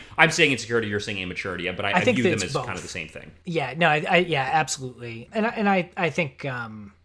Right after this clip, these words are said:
Speaker 2: the point about the senility kind of robbing, if it's just due to the fact that the old man's lost his marbles, uh, that sort of robs any real meaning
Speaker 1: Yeah.
Speaker 2: behind the text and the,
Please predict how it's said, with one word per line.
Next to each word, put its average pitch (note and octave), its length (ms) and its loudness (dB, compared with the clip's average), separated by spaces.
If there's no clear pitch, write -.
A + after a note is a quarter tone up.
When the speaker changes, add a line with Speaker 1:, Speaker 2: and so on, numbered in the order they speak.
Speaker 2:
the D#3+ 100 -2
point F#3+ 260 0
about D#3 220 0
the C#3+ 60 -6
senility C#3 540 -4
kind C#3 220 -10
of G#2+ 180 -18
robbing, C3 600 -8
if G3+ 120 4
it's E3+ 160 -2
just - 320 4
due F3+ 140 2
to C#3+ 140 -2
the C#3 80 -10
fact C#3 300 -2
that C3+ 100 -14
the D3+ 80 -8
old C#3 220 -6
man's C3 300 -8
lost B2 340 -10
his C3 160 -10
marbles, C3+ 640 -6
uh, F3+ 320 0
that G#3+ 180 0
sort A#3+ 140 4
of B2+ 180 -4
robs B2 400 -6
any B2+ 220 -8
real A2+ 400 -12
meaning G2+ 540 -16
Speaker 1:
Yeah. C3+ 60 -4
Speaker 2:
behind - 340 -12
the G2 400 -16
text - 460 -8
and G#2 140 -12
the, G2 200 -16